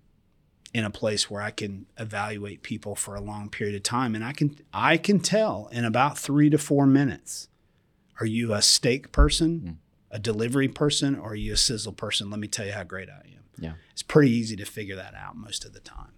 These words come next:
Speaker 2: Yeah. A good salesperson is painting a picture of you, right? The, the potential, uh,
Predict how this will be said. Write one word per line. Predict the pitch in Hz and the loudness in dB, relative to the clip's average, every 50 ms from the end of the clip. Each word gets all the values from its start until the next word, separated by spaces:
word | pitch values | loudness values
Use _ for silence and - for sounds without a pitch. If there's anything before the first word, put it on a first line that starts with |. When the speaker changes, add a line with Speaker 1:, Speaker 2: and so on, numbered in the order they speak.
| - | -14
Speaker 2:
Yeah. | - 80 76 - _ _ - | -14 -14 -14 -16 _ _ 2
A | - 98 | 2 4
good | 87 120 135 127 | 6 6 4 4
salesperson | - - 95 92 90 85 - - 90 82 - - 85 78 - | 6 6 6 6 6 4 2 0 0 0 0 -2 -4 -4 -4
is | - - 85 - | -4 -6 -6 -4
painting | - - 95 95 92 - 92 87 | 0 2 4 4 4 2 0 0
a | 82 | -2
picture | 76 - 101 87 - - - 87 80 - - | 0 0 -2 -2 -2 0 2 2 2 2 4
of | - 87 85 85 80 78 80 76 71 - _ _ | 6 6 6 6 4 2 -2 -6 -10 -18 _ _
you, | - 90 85 82 87 90 85 73 55 50 58 - - _ _ _ _ _ _ _ _ _ _ _ _ _ | -10 -6 -2 2 4 4 4 2 2 -4 -8 -10 -14 _ _ _ _ _ _ _ _ _ _ _ _ _
right? | 78 78 78 65 - - | 2 2 2 2 0 2
The, | - 82 76 76 73 - | 4 4 4 4 2 0
the | - 82 73 | -2 -4 -4
potential, | - - 82 73 - 82 76 - - 78 76 76 73 76 80 - _ - | 0 -2 -2 -2 -2 -6 -6 -4 -4 -2 -2 -2 -4 -8 -14 -20 _ -14
uh, | 71 71 67 65 64 | -14 -12 -12 -14 -16